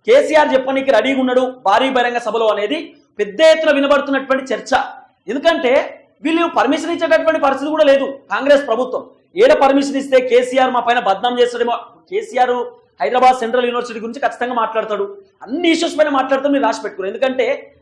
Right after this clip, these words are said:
ఆయన సంయమనం పాటిస్తున్నాడు, ఓపికతో ఉన్నది, ఏదైనా ఒక సందర్భం రావాలి, సందర్భం వచ్చినప్పుడు గట్టిగా మాట్లాడదాం అనేటటువంటి ఆలోచనతోటే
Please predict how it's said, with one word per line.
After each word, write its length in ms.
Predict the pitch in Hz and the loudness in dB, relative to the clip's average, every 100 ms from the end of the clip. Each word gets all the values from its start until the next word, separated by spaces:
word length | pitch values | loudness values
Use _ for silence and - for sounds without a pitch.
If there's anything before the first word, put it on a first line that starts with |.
| _ 175 | _ -6
ఆయన 140 | 226 | -6
సంయమనం 520 | 233 190 220 262 262 | -4 -4 0 0 0
పాటిస్తున్నాడు, 580 | 254 240 240 233 226 233 | 2 0 0 -8 -4 -4
ఓపికతో 540 | 247 220 226 240 247 | 2 2 0 -2 2
ఉన్నది, 540 | 233 214 214 277 - - _ _ 180 | 2 2 -2 -6 -10 -18 _ _ 0
ఏదైనా 340 | 233 277 269 | 2 4 2
ఒక 100 | 262 | 0
సందర్భం 520 | 233 202 240 247 254 | -4 -2 0 0 2
రావాలి, 360 | 240 220 220 277 | 2 2 2 0
సందర్భం 420 | 208 196 233 247 | -2 -4 -2 -2
వచ్చినప్పుడు 460 | 226 214 214 208 190 | -4 -4 -8 -4 -6
గట్టిగా 320 | - 240 247 | -4 0 0
మాట్లాడదాం 580 | 202 208 240 233 233 226 - _ 185 | 0 -2 2 2 2 -6 -16 _ -6
అనేటటువంటి 540 | 240 254 247 240 226 | -2 0 -2 -2 0
ఆలోచనతోటే 1040 | 190 262 269 262 240 214 240 247 - - | 2 4 2 0 -4 0 2 2 2 -6